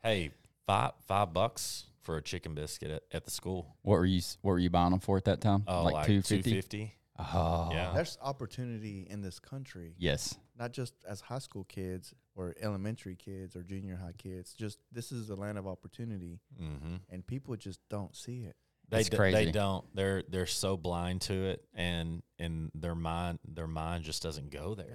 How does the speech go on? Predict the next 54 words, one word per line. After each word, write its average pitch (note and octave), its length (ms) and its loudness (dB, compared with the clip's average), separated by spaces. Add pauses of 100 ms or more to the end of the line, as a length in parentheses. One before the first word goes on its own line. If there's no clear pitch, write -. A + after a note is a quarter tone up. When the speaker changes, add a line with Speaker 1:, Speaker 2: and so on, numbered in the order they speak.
(240)
Speaker 3:
Yeah. A2+ 60 -8
You C#3 60 -4
Speaker 1:
you E3 60 -4
Speaker 3:
can, E3+ 100 -4
Speaker 1:
know? - 120 -8
Speaker 3:
you C#3+ 160 -8
can C#3 240 -8
go B2 220 0
to A#2 60 0
Walmart F#2+ 720 -2
and, F#2 280 -8
and E2+ 320 -10 (1120)
buy G#2+ 240 2
a G#2 40 0
Monopoly G2 560 -2
board F2+ 360 -4
and F2 100 -10 (120)
flip A2 220 -4
it G2+ 80 -4
on F#2 140 -6
Amazon F#2 520 -4
and F2+ 100 -8
make F#2 180 -6 (420)
Speaker 2:
Yeah. F#2+ 200 4 (100)
Speaker 3:
whatever G#2 440 0
on F2+ 160 -4
it. F2 260 -6
Speaker 1:
I A#2 100 -2
saw C#3+ 180 4
Speaker 2:
Have A2+ 80 8
you A2+ 100 8
Speaker 1:
you A2 40 6
Speaker 2:
been G#2 140 8
watching, F#2 560 6
uh, C2 120 -4
like, F2 160 2
arbitrage F#2+ 540 4
stuff? G2+ 280 2 (120)
Speaker 3:
No. G2+ 220 -8 (160)
Speaker 1:
Have F2 80 4
Speaker 2:
Uh, - 40 2
Speaker 1:
you A2 60 0
seen - 220 2
Speaker 2:
that's G2+ 140 4
Speaker 1:
the, - 60 -2
Speaker 2:
called F#2 180 6
arbitrage. D#2 540 4
Speaker 1:
the, F#2+ 60 2
you, F#2 200 0
the, F2+ 280 -4
the F2 320 -2
YouTube F#2 320 -2
guy G2 340 4
that, E2+ 260 0